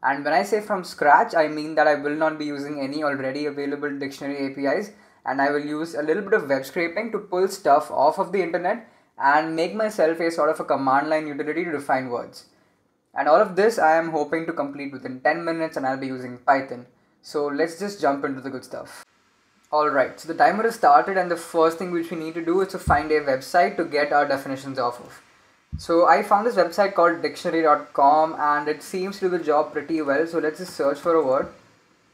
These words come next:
And it gives us the definition of the word apple, and it also gives us the part of speech. So in this case it's a noun, and there are, like,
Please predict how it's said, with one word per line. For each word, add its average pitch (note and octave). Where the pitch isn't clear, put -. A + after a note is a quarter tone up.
And D3
it D#3
gives F3
us G3
the D3
definition E3
of E3+
the D#3+
word D3
apple, C#3
and C#3
it C#3
also C#3
gives C#3+
us C#3
the C3
part C3
of D#3+
speech. D3+
So -
in C#3
this C#3
case D3
it's -
a D#3
noun, C3+
and C3+
there C3
are, C3
like, C3